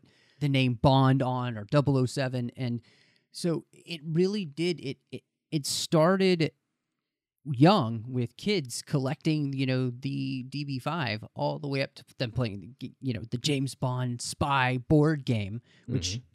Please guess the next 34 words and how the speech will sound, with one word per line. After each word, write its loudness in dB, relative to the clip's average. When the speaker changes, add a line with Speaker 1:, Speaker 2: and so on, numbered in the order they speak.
Speaker 1:
it's -12
gotta 4
be 0
riveting -2
stuff. -4
Uh, 0
and, 4
you 4
know, 4
putting 2
together 6
their, 4
uh, 2
you 0
know, 0
hundred 2
fifty -2
piece -4
puzzle -4
and, -4
you -8
know, -8
all -4
of -4
these -4
things. -6
Like, -6
Bond -4
found -2
its -8
way -2
into -4
every -2
part -4